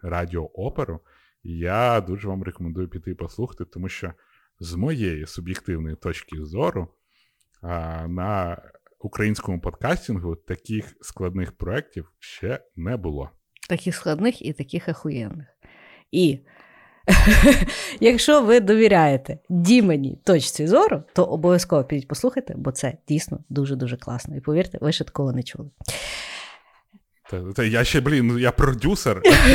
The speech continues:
Speaker 1: і наратор. Слухай, ясно, що
Speaker 2: Там тільки мене нема.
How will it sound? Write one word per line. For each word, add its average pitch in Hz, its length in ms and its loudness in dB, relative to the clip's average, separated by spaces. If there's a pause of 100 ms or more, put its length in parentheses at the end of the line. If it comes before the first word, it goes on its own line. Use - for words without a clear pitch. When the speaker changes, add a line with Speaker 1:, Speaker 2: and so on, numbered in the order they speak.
Speaker 1:
і 131 100 2
наратор. 120 720 0
Слухай, 101 420 -4
ясно, 165 300 -4
що 127 320 -6 (340)
Speaker 2:
Там 320 160 8
тільки 349 240 4
мене 208 300 6
нема. 147 300 0